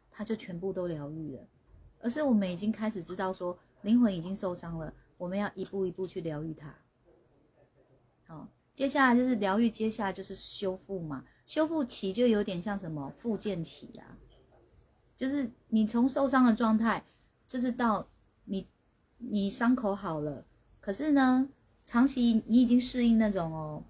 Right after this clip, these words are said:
不正常状态，就是不是你的状态，就叫做不，不正常状态嘛。那你又要恢复到你原本的你自己的状态，是不是要有个复健期？就这个意思嘛，就是，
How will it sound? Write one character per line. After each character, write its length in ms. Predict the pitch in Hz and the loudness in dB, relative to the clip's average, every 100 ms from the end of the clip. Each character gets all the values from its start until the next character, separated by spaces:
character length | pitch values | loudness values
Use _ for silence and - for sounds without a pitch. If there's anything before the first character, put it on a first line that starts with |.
| _ | _
不 80 | 196 | -8
正 220 | 233 208 | -4 -4
常 220 | 185 165 | -4 -10
状 220 | 170 175 170 | -8 -8 -8
态， 240 | 196 156 - | -10 -12 -4
就 120 | 247 | -2
是 100 | 247 | -2
不 220 | 240 202 | 0 -2
是 180 | 240 330 | 0 2
你 160 | 262 165 | 2 2
的 100 | 165 | -4
状 260 | 196 180 | -6 -6
态， 160 | 175 180 | -6 -6
就 100 | 190 | -6
叫 140 | 185 | -6
做 120 | 180 | -6
不， 180 | 175 - 165 - | -8 -8 -16 -14
不 60 | 185 | -12
正 200 | 175 175 | -8 -6
常 160 | 165 160 | -6 -10
状 180 | 175 160 | -10 -10
态 160 | 175 | -10
嘛。 140 | - - - - - - - - - - | -12 -14 -20 -20 -20 -20 -20 -20 -16 -2
那 180 | 254 254 - - - - - - | -2 -2 -14 -18 -18 -18 -20 -4
你 140 | 214 | 4
又 120 | 240 | 6
要 140 | 285 285 | 6 4
恢 160 | 285 | 2
复 140 | 262 262 | 0 -2
到 200 | 254 233 | 2 2
你 180 | 190 165 | 2 0
原 240 | 170 175 | 0 0
本 220 | 214 185 | 0 -2
的 80 | 165 | -2
你 120 | 160 156 | -6 -8
自 120 | 220 | -8
己 160 | 208 156 | -8 -6
的 120 | 160 | -8
状 240 | 185 165 | -8 -10
态， 180 | 175 170 | -8 -8
是 160 | 165 - | -8 -4
不 60 | |
是 140 | 226 226 214 | -2 -2 0
要 200 | 262 196 | 0 0
有 140 | 147 | -2
个 120 | - | -8
复 180 | 165 208 | -10 -8
健 240 | 175 185 165 | -8 -8 -8
期？ 220 | - - | -12 -18
就 140 | - 190 | -14 -12
这 120 | 190 | -8
个 60 | |
意 160 | 175 175 | -8 -8
思 140 | 165 | -10
嘛， 160 | - - 214 | -12 -14 -14
就 120 | 220 | -4
是， 180 | 233 240 | 0 0